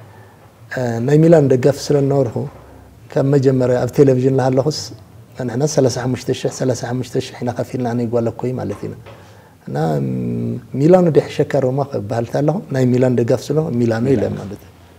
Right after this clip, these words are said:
እና፣ እ፣ ሚላን ክኣቱ እንተሎ ከሎ ብዙሕ ውፃ ውረድ ነይርዎ እዩ። ግን ቻሌንጅ ኣለዎ። ከምቲ ኣንተ ውሉ ገለጹ ክልካ እቲ ቻሌንጅ ኣክሰፕት ገይረዮ። ኣቦያ የቕመጥኹ፣ እናያ የቕመጥኹ፣ ኣብዚኣ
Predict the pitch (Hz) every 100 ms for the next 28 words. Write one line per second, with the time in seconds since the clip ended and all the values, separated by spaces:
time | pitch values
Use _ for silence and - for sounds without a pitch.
0 | - - - - _ 127 190 - - -
1 | - _ _ _ _ _ 143 135 131 123
2 | 120 123 123 160 220 196 - 165 - 170
3 | 160 156 170 160 240 240 156 147 147 135
4 | 131 131 127 139 147 127 135 131 135 147
5 | 196 262 143 208 302 320 - - - -
6 | - - - - - 240 220 156 170 190
7 | 226 160 156 151 143 151 143 123 127 127
8 | - 127 139 127 - - - 170 214 233
9 | - - - - 127 - 190 147 117 117
10 | 120 156 208 - - - - 135 123 175
11 | 120 107 117 139 143 - 185 - - 135
12 | 147 175 123 113 131 127 - 208 - 123
13 | 143